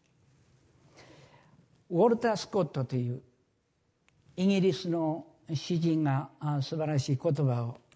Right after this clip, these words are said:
残しています。こうです。「御身は人生を愛するか？されば時を浪費するなかれ。時こそ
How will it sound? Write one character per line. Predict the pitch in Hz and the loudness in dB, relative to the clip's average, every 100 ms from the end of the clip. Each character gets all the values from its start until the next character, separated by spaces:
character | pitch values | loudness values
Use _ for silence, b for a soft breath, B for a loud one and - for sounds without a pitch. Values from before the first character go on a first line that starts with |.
| _ | _
残 | 147 143 147 | -4 -2 -2
し | - | -2
て | 139 | -2
い | |
ま | 123 127 | 0 -2
す。 | - - _ _ _ b b b b b _ | -6 -20 _ _ _ b b b b b _
こ | 165 | 0
う | 131 | 0
で | 127 | -2
す。 | - - _ _ _ _ _ _ _ _ _ _ _ _ _ - - - | -10 -20 _ _ _ _ _ _ _ _ _ _ _ _ _ -20 -20 -2
「御 | 202 | 0
身 | 180 151 135 | 2 2 0
は | 165 - - _ _ _ _ - | -4 -8 -16 _ _ _ _ -2
人 | 135 160 190 | 0 0 -2
生 | 139 143 | -4 -2
を | 139 | -2
愛 | 160 175 | -4 -6
す | 151 | -4
る | 135 | -6
か？ | 185 220 _ _ _ _ _ _ _ _ _ _ _ _ _ - | -6 -12 _ _ _ _ _ _ _ _ _ _ _ _ _ -18
さ | - 147 | -4 -2
れ | 196 | 0
ば | 165 139 | -2 -2
時 | 185 190 170 | 0 0 2
を | 143 | 2
浪 | 139 147 | 2 2
費 | 151 | -2
す | 143 147 | -2 -2
る | 151 | -2
な | 135 | -2
か | 143 | -2
れ。 | 131 - _ _ _ _ _ _ _ _ b b b _ | -6 -6 _ _ _ _ _ _ _ _ b b b _
時 | - 202 175 139 | 0 0 2 0
こ | 175 | 0
そ | - 139 - | 0 -4 -6